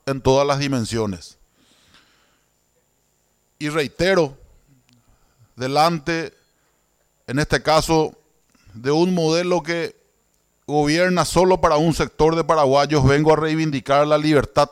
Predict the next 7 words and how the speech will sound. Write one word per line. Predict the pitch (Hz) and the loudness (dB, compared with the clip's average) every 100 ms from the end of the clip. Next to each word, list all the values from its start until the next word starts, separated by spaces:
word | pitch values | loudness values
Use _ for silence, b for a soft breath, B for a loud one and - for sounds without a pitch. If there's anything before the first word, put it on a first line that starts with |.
| _ | _
como | 151 151 | -6 -4
el | 147 | -4
principal | - 151 139 131 - 147 | -6 -8 -8 -6 0 0
activo | 143 - 131 135 | 0 -2 -2 -2
social | 127 107 120 117 110 - b b b b _ _ - | -2 -6 -6 -6 -6 -16 b b b b _ _ -2
para | 120 131 | 0 2
sacar | 139 131 127 131 | -2 -2 -2 -2